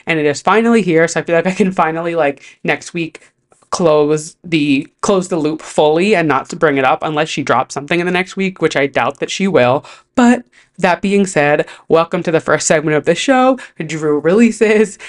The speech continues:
Um, Ariana Grande, Yes and is out, and I am obsessed with it. It is so good. I absolutely love it. So fun, just, like, a fun, lighthearted, a little house feel. Like, this sound is so much fun. It's very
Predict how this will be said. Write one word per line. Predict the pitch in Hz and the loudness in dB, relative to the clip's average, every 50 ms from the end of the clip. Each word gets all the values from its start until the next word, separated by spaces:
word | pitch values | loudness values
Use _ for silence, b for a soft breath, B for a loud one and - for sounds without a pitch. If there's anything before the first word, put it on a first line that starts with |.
| B B B | B B B
Um, | - 170 165 160 165 160 165 170 170 170 - - - | -2 0 0 2 2 2 2 2 0 -2 -4 -2 0
Ariana | 143 143 151 180 220 247 - | 0 0 2 2 2 2 2
Grande, | 208 180 170 175 175 175 170 170 170 175 190 - - | 0 -2 0 0 0 0 2 2 2 0 -2 -4 -6
Yes | - 147 143 156 175 - - | -2 0 0 0 -2 -4 -8
and | - - 170 160 160 165 156 | -6 -4 -2 0 -2 -2 -2
is | - 156 151 - - | -2 -2 -4 -2 -4
out, | 127 123 127 135 143 - - | -2 0 0 0 0 -2 -2
and | 165 143 147 - | -6 -6 -6 -4
I | - 147 151 165 175 190 202 214 226 - - | -2 0 0 0 2 2 0 0 -2 -4 -4
am | 165 156 151 147 147 - - | -4 -2 -2 -2 -4 -2 0
obsessed | 143 143 143 143 143 147 143 - - - 143 127 127 127 | 2 2 4 2 2 0 -4 -8 -4 -2 -2 -2 -2 -4
with | - 123 120 - | -8 -8 -6 -6
it. | 107 107 - | -6 -6 -2
It | - 156 151 | -2 -2 0
is | 151 147 143 143 - | 2 2 2 0 -2
so | - - - 170 160 175 196 214 | -8 -6 -2 0 0 2 0 0
good. | - 151 139 127 131 - - | 0 0 0 0 0 0 -2
I | 139 143 135 - - | -2 -4 -4 -4 -4
absolutely | - 165 175 185 - - - 196 - 175 175 | -4 -4 -4 -4 -6 -6 -4 -4 -4 -4 -4
love | 160 139 131 123 | 0 0 0 2
it. | 135 131 139 151 B B B B B B - | 2 2 0 0 B B B B B B -14
So | - - 165 135 135 | -6 -4 -2 -2 -2
fun, | - - - 233 233 226 226 226 226 233 B B B B | -4 -2 0 2 2 4 2 0 -2 -4 B B B B
just, | - 277 277 | -4 0 0
like, | 320 320 294 | 0 0 0
a | 311 294 | -2 -4
fun, | 294 - - 226 220 220 220 220 214 - | -2 -2 0 2 4 4 4 2 0 0
lighthearted, | 170 165 170 185 190 180 - 202 196 190 185 190 185 185 190 190 - | 0 0 0 0 0 0 2 2 2 4 2 2 2 2 2 0 -2
a | - 190 | -4 -4
little | 185 190 202 185 170 | -2 -2 -2 0 -2
house | 151 - - - 196 196 214 233 233 - - | -2 -4 -4 0 0 2 2 2 0 -4 -8
feel. | - _ _ - - 240 240 240 233 226 | -14 _ _ 2 4 6 6 6 6 4
Like, | 202 165 165 160 B B B B B | 2 0 -2 -4 B B B B B
this | - 233 226 - | 0 0 0 0
sound | - - 160 165 185 208 208 | -2 0 0 2 2 2 2
is | 233 233 | 2 2
so | - 208 | 2 2
much | 196 190 190 190 | 2 2 0 0
fun. | - - 147 139 143 147 - | 0 0 2 2 2 0 -2
It's | 165 139 | -4 -6
very | - 151 143 143 156 160 170 196 220 240 240 240 240 233 240 240 240 240 | -8 -10 -4 -2 0 0 2 2 4 4 6 6 6 8 6 6 4 0